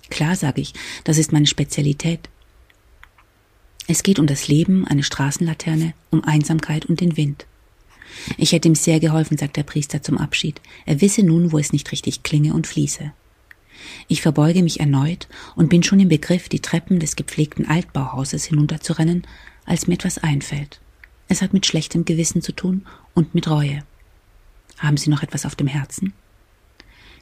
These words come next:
Der Priester blickt mich aufmerksam an. Da erzähle ich ihm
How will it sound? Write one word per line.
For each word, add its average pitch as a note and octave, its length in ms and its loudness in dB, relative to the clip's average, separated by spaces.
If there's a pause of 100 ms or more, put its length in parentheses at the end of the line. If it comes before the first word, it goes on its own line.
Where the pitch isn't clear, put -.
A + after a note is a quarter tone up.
Der D3 80 -2
Priester D#3+ 400 -2
blickt - 240 -8
mich - 160 -4
aufmerksam D3+ 560 -2
an. C#3+ 260 -4 (1120)
Da F3 100 0
erzähle F3 400 2
ich F#3 120 -2
ihm F#3+ 220 2